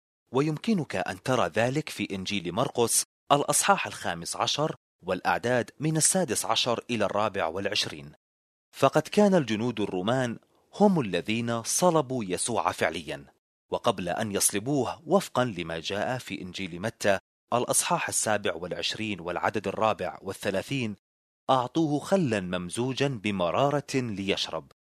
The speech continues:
ولكن ما هذا الشراب؟ حسنا، بالرغم من همجيتهم كانت لديهم ذرة من الرحمة، لذلك كانوا يعطون الشخص الذي سيصلب مخدرا خفيفا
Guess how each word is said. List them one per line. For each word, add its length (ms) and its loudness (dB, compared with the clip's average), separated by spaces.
ولكن 580 0
ما 200 6
هذا 280 4
الشراب؟ 500 2
حسنا، 540 0
بالرغم 420 6
من 300 0
همجيتهم 920 -2
كانت 440 4
لديهم 540 2
ذرة 460 2
من 300 0
الرحمة، 460 -2
لذلك 680 6
كانوا 440 4
يعطون 440 2
الشخص 440 0
الذي 360 2
سيصلب 640 2
مخدرا 580 2
خفيفا 640 0